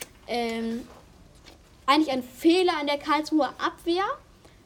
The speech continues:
Diamantakos setzt sich durch und hebt den dann über den Keeper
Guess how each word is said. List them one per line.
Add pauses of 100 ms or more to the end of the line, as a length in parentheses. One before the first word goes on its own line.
(120)
Diamantakos
setzt
sich
durch
und
hebt
den
dann
über
den
Keeper